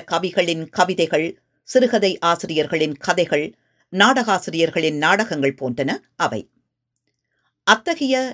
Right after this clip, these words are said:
இருமொழி பதிப்புகள் வழியாகவே உலக இலக்கியத்தோடு உடனடி பரிமாற்றம் நடக்கிறது. இந்த நூலும்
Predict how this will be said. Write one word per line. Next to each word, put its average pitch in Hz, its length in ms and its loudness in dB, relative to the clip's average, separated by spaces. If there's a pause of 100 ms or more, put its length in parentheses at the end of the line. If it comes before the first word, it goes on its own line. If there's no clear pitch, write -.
இருமொழி 214 500 0
பதிப்புகள் 151 520 -2
வழியாகவே 165 600 2 (340)
உலக 233 400 0
இலக்கியத்தோடு 160 800 -2 (200)
உடனடி 190 420 0
பரிமாற்றம் 143 500 -4
நடக்கிறது. 120 500 -4 (1200)
இந்த 294 240 4
நூலும் 196 380 2